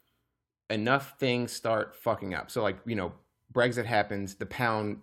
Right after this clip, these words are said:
just drops, two trillion dollars evaporates into thin air. Enough of those things happening,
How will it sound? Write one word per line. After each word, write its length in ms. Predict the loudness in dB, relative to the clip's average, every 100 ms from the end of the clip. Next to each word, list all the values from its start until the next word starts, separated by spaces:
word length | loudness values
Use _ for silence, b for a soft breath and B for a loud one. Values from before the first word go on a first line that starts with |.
| _
just 340 | -4 -2 -4 -16 _ _ _ _
drops, 640 | -10 -2 0 -2 -6 -14 -12
two 140 | -4 -2
trillion 320 | 2 2 4
dollars 460 | 4 4 2 -4 -10 -10
evaporates 540 | 2 2 2 -2 -2
into 120 | -8
thin 200 | -6 -6
air. 220 | -6 -10 -16 _ _ _ _ _ _ _ _ _
Enough 280 | 2 4 4
of 80 | 4
those 220 | 4 2
things 340 | 0 0 -2 2
happening, 420 | 4 4 0 -4